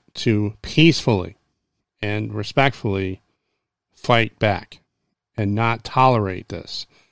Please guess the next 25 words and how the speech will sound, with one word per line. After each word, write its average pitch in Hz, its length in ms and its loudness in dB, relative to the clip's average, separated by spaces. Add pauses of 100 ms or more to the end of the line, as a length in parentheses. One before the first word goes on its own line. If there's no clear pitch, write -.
(180)
I'm 104 80 2
not 110 180 4
gonna 117 160 0
tolerate 113 480 4
it 117 140 -4
from 113 300 0
my 107 420 0
representatives. 123 880 -2
I'm - 100 -6
not 98 140 -4
gonna 98 120 -8
tolerate 107 400 0
it 101 80 -8
from 101 140 -6
my 95 100 -8
senators. 123 600 0 (460)
I'm 127 80 2
not 123 140 4
gonna 131 100 2
tolerate 110 460 2
this 107 160 -4
from 107 120 -4
my 98 100 -2
local 101 300 -2
government. 120 480 2